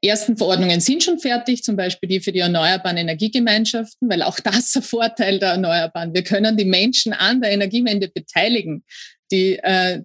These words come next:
die erneuerbaren Energiegemeinschaften, da ist die Verordnung fertig, die Verordnung für die Investitionsförderung, die ist in der finalen Abstimmung und dann geht's auch hier los. Mir war wichtig, es gibt keine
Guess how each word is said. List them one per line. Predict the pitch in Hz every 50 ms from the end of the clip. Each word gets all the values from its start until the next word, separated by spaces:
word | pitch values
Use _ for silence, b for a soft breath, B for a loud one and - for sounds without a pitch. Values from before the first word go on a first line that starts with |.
| -
die | 196
erneuerbaren | 185 185 185 180 180 196 190 202 196 190
Energiegemeinschaften, | 190 185 185 180 226 233 247 233 220 202 196 208 202 208 196 - - 196
da |
ist | 190 180 -
die | 190
Verordnung | - 180 160 175 170 175 175 170
fertig, | 156 - 170 170 233 247 - - 233 226 214
die | - 202
Verordnung | 202 - 175 175 175 185 185 180
für | - 185
die | 170 180
Investitionsförderung, | 175 170 175 170 - - 156 - - 160 175 214 240 - - 190 190 190 190 175 185 185 175 175
die | 180 180
ist | 175 175
in | 185 170
der | 170 165
finalen | - 175 156 147 151 156 143
Abstimmung | 135 156 - - - - 170 165 165 165 165
und | 156 156 151
dann | 160 160
geht's | 170 160 -
auch | 170 160 -
hier | - 196
los. | 196 190 185 185 180 -
Mir | 196 208 247 254 214
war | 214 202 185
wichtig, | 208 208 - - 202 180
es | 170 175 - -
gibt | 196 175 - -
keine | - - 143 170 185 196 214 214 208 202 202